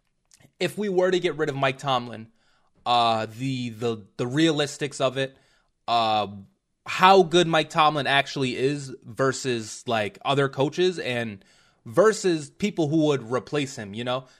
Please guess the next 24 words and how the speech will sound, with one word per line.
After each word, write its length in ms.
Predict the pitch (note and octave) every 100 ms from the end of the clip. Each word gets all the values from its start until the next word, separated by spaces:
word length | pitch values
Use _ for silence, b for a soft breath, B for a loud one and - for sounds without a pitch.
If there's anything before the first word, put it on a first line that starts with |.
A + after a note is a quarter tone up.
| b
because 280 | C#3 E3+ C#3+
the, 100 | D3+
the, 420 | C#3 C#3 C#3 C3+
the, 220 | B2 C3 A#2 C3
you 220 | D#3 D#3
get 180 | C4 G3+
rid 160 | G#3
of 60 | F#3+
Mike 260 | D#3+ E3 E3
Tomlin, 500 | D3+ C#3 D#3 F3+ F#3+ A#2+
right? 320 | A#2+ A#2+ - b b
You 120 | D#3+
get 160 | F#3 E3+
rid 140 | F#3+
of 100 | D#3
Mike 220 | D#3 D3+
Tomlin 420 | D3 C3 C#3 D3 D3
to 280 | - C3 A#2+
replace 500 | B2 A#2 C#3 C3+ C3+
him 280 | A#2 G2 G#2+
with 340 | A2 - - -
another 580 | A2+ A#2 A2+ G#2+ G#2 b b b -
good 220 | B2+ -
coach. 400 | B2+ F#2+ -